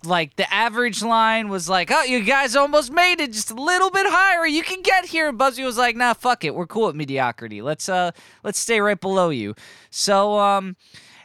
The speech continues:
it, <sighs> as far as controls go,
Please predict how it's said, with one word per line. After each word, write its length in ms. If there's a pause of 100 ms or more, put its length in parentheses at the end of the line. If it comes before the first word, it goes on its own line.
(440)
it, 180 (600)
<sighs> 960
as 180
far 260
as 140
controls 640
go, 360